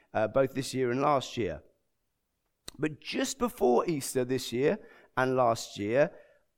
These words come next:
uh, I got to do another thing as well. I got to see my friends' funerals. And, uh, they were,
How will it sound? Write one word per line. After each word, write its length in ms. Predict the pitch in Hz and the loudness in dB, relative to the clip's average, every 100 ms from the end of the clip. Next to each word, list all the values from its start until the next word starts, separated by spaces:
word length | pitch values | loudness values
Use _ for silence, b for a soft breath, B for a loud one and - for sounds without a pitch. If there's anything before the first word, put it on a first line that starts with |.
| _ | _
uh, 200 | 123 135 - 170 | 4 4 4 0
I 60 | |
got 160 | 190 175 | 0 0
to 160 | - | -6
do 100 | - | 0
another 240 | 208 269 277 | 4 6 4
thing 260 | 131 117 | 0 0
as 80 | 127 | 2
well. 120 | 196 | 6
I 60 | 156 | 6
got 180 | 160 - | 6 0
to 100 | 147 | -4
see 320 | - 151 151 | -2 2 2
my 140 | 143 | 2
friends' 340 | 123 120 135 - | 0 0 -2 -4
funerals. 880 | - 226 247 156 95 76 - - - b b b b b _ _ _ - | -6 -2 2 0 0 -6 -14 -18 -20 b b b b b _ _ _ -2
And, 160 | 135 | 2
uh, 320 | 156 151 147 - - - _ _ _ _ _ _ _ | 4 6 6 4 -4 -20 _ _ _ _ _ _ _
they 140 | 180 | 2
were, 240 | 175 117 | 2 0